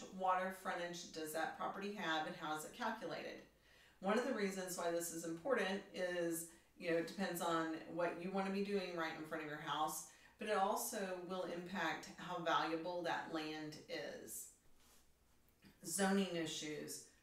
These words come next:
are there wetlands on the property? Environmental impact issues,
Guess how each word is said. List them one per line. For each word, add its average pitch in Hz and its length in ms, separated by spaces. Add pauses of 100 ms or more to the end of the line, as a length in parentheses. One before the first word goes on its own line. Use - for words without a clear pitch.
(140)
are 170 120
there 175 180
wetlands 175 540
on 160 140
the 156 80
property? 156 680
Environmental 170 720
impact 190 520
issues, 156 580